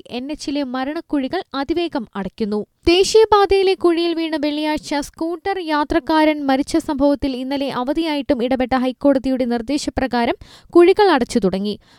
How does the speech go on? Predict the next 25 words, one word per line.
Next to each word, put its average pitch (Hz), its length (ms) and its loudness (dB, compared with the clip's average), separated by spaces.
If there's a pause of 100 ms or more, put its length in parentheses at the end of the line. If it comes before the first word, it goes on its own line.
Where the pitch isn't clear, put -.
(120)
മാധ്യമങ്ങളിൽ 285 640 -2
നിന്ന് 277 220 -4
സംഭവം 285 440 0
അറിഞ്ഞ 269 260 -2
ജസ്റ്റിസ് 269 520 -4
ദേവൻ 320 360 -2
രാമചന്ദ്രൻ 269 680 -4
അമിക്കസ് 320 500 -4
ക്യൂറി 311 260 0
മുഖേന 277 420 -4
നിർദ്ദേശം 269 640 -4
നൽകുകയായിരുന്നു. 202 720 -4 (580)
റോഡിന്റെ 370 460 6
ദുരവസ്ഥയുമായി 349 720 2
ബന്ധപ്പെട്ട 294 440 0
ഹർജിയിൽ 285 480 0
നേരത്തെ 294 380 -2
നിയോഗിച്ച 294 460 -4
അമിക്കസ് 269 420 -4
ക്യൂറിയാണ് 262 520 -2 (500)
കുഴികൾ 349 360 6
അടയ്ക്കാനുള്ള 330 540 2
കോടതിയുടെ 277 480 2
നിർദ്ദേശം 262 580 -2
ദേശീയപാത 285 640 -2